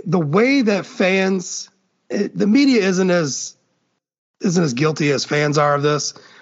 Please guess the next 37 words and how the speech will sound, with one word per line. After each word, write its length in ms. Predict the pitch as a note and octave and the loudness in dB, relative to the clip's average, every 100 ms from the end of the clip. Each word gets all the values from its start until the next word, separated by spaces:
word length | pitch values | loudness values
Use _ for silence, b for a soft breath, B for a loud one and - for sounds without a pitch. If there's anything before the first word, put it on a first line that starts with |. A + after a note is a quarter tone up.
| B - | B -4
um, 320 | B2 A#2+ B2 | 0 0 0
but 140 | C#3+ | -2
certainly 640 | - F3+ D#3+ C#3 C#3+ B2+ A#2+ b b b b _ | 0 0 0 2 2 0 -4 b b b b _
th-, 160 | B3+ - G#3+ | -2 0 2
there's 240 | A3 F3 | 2 4
just 180 | A#3 A#3+ | 2 2
a 80 | D#3 | 0
tendency 440 | G3 G#3 F#3 F#3 | 2 2 2 0
of, 100 | D3+ | 0
like, 240 | D3 C3+ - _ _ | -2 -4 -16 _ _
almost 200 | - A#3+ G#2+ | 2 2 2
writing 360 | A#2 D3 D#3+ | 0 0 0
a 60 | D#3 | 0
guy 220 | D3+ D3 | 2 2
off, 460 | A#2+ A#2 G2 - _ _ _ _ _ _ _ | 0 0 -4 -16 _ _ _ _ _ _ _
like, 160 | - - | -16 -2
after 220 | - F3+ | 0 2
their 120 | F3+ D#3+ | 0 2
freshman 380 | F3+ F3 D#3+ D#3 | 0 0 0 2
year 160 | D#3 | 0
if 60 | B2 | 0
they 140 | B2 | -2
didn't, 280 | B2+ D3+ C#3+ | 0 0 0
like, 260 | B2+ C3+ - _ _ | -2 -4 -18 _ _
perform 600 | - D3 - E3 E3+ E3 | -2 -2 -4 0 0 0
to 80 | D3 | -2
their 160 | C#3+ C3+ | -2 -2
level, 280 | C#3 C#3 | -2 -2
or 320 | C3+ B2 A2 - b b b b _ _ _ _ - | -2 0 -2 -6 b b b b _ _ _ _ -6
I, 240 | - - | -2 0
I 40 | - | 2
don't 120 | A3+ | 2
even 120 | G3 | 0
know. 140 | F#3+ - | -2 -2
It's, 220 | A3 - | -2 0
it's 280 | A3+ - - | -2 0 0
like, 240 | G#3 - | 0 -2